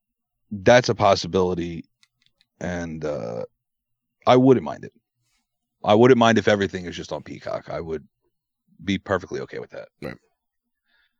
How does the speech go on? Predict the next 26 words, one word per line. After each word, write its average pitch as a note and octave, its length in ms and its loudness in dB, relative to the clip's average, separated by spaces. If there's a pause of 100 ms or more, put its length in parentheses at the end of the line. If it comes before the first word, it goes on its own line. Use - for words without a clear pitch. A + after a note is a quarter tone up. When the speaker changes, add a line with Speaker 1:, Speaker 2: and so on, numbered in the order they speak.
(160)
Speaker 1:
The G#2+ 80 -4
next C#3+ 320 2
one, D3 320 0
which A#2 240 -4
is G2+ 380 -4 (400)
still D3+ 440 2
likely B2 380 0
because A2 380 -2
they G2+ 120 0
also G#2 380 0
have G#2+ 260 2
a G#2 80 4
billion G2 480 2
dollar F#2+ 360 2
deal F#2 440 -4
in F#2+ 220 -4
place F#2+ 420 -6
with F#2 240 0
the - 100 -8
W G2+ 260 0
W G2+ 340 0
E A2 100 2
already, G#2+ 380 0
and E2+ 100 -4
that's F2 160 -8
Fox. - 640 -10